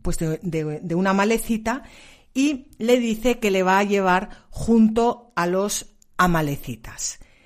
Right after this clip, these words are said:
Estamos en el capítulo treinta del primer libro de Samuel y vamos a leer los versículos dieciséis al veinte.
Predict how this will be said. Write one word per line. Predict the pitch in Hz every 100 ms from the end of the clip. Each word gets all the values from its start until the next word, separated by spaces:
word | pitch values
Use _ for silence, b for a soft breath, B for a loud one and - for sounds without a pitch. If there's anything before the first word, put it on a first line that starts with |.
| b
Estamos | - 202 - 240 254 294 - -
en | 208
el | 202
capítulo | 196 196 220 226 202 208
treinta | 233 247 240 262 269
del | 220 196
primer | 190 185 185
libro | 208 214 185
de | 180
Samuel | 185 208 208 220 247 -
y | 226
vamos | 214 233 240
a | 226
leer | 220 208
los | 208 -
versículos | 247 220 240 240 233 240 -
dieciséis | 196 180 202 175 208 202 208 - - _
al | 175 165
veinte. | 147 127 123 110 104